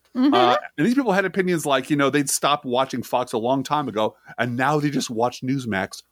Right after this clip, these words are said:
Speaker 2: all day long.
Speaker 1: Mm-hmm.
Speaker 2: And
Speaker 1: Mm-hmm.
Speaker 2: why would you fire, fire your number one moneymaker? That's just stupid. That's just stupid. It's like, is this gonna be a new Bud Light commercial? So somebody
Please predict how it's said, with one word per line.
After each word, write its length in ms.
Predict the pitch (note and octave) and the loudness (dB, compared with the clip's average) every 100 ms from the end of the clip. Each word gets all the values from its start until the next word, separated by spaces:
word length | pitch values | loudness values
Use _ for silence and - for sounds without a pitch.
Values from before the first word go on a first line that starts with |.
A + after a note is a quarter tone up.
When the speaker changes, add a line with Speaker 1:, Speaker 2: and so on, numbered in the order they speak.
| _ - | _ 0
Speaker 2:
all 500 | A2+ G#2+ A2 G#2+ - | 2 4 4 0 -2
day 300 | G#2 F#2+ F2+ | 2 2 2
long. 640 | F2 F2+ F2+ D#2+ D2+ A#1 - _ _ _ - | 0 -2 -2 -2 -6 -10 -16 _ _ _ -2
Speaker 1:
Mm-hmm. 500 | A3+ A3+ B3 A#3+ C4+ - | 0 2 2 2 0 0
Speaker 2:
And 280 | C3 D3 D#3+ | 0 2 2
Speaker 1:
Mm-hmm. 100 | A#2+ | 4
Speaker 2:
why 160 | G3 | 4
would 140 | E4 E4 | 2 0
you 80 | C4+ | 0
fire, 340 | C#4 C#4 C#4+ G3+ | 2 2 0 -2
fire 220 | A#3+ B3 | 0 0
your 100 | A#3+ | 2
number 180 | A#3+ A#3 | 0 2
one 180 | A#3 A3 | 2 2
moneymaker? 580 | A#3+ F4 C#4+ F3 - D#2+ - _ _ _ | 2 2 2 0 -2 -8 -12 _ _ _
That's 180 | C4+ C#4+ | 0 2
just 160 | D4+ | 2
stupid. 540 | - - E4+ E4 C#4+ - | 0 2 0 2 -2 0
That's 160 | A#3 D#4+ | 0 2
just 140 | - | 2
stupid. 380 | - E4+ E4+ F3 | 2 0 0 -2
It's 160 | F3 | 0
like, 260 | A3+ G#3+ - _ _ - | 0 -2 -6 _ _ -2
is 160 | F3+ | 0
this 160 | D4 - | 2 2
gonna 180 | B3 G#3 | 2 2
be 220 | A3+ A3 A#2+ | 2 2 0
a 80 | |
new 340 | B2 B2 F3 F#3 | 0 2 2 2
Bud 400 | D#3 C#3 D3+ A2 | 0 0 0 0
Light 380 | D#2+ F2 G3 - | -2 -2 -2 -2
commercial? 680 | A3+ B3+ C#4+ - C#4+ C#4+ - A#4 - - E4+ - - | 0 2 2 2 2 0 -4 -8 -6 -2 0 0 2
So 140 | C3+ | 0
somebody 500 | - A#3 C4+ D#3+ | 2 2 4 2